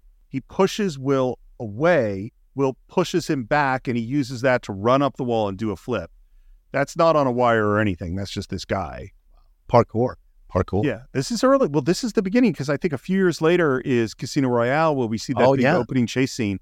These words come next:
Speaker 2: Right.
Speaker 1: Like, this is where that's becoming established.
Speaker 2: Yeah.
Speaker 1: And then we see him run to the Guggenheim Museum and just start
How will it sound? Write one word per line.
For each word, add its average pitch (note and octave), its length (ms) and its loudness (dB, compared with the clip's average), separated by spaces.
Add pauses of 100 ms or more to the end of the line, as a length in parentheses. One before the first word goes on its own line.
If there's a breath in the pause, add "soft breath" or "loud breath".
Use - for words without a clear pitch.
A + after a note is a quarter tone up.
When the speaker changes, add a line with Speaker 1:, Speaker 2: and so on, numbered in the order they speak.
(140)
Speaker 2:
Right. F2 280 -6
Speaker 1:
Like, A2+ 180 -6
this B2 180 -4
is C#3+ 160 -2
where C#3 180 2
that's C3 280 -2 (120)
becoming A#2+ 400 0
established. A#2 680 -2 (140)
Speaker 2:
Yeah. D#2+ 240 0 (600)
Speaker 1:
And A#2 220 -2
then C#3 280 4
we C#3 140 -2
see C#3+ 280 -4
him B2+ 220 0
run A#2+ 280 2
to G3+ 340 -4
the G#3 100 0
Guggenheim D3+ 500 0
Museum G2+ 560 -2 (240)
and A2+ 180 -6
just G#2+ 200 -6
start A2+ 260 -2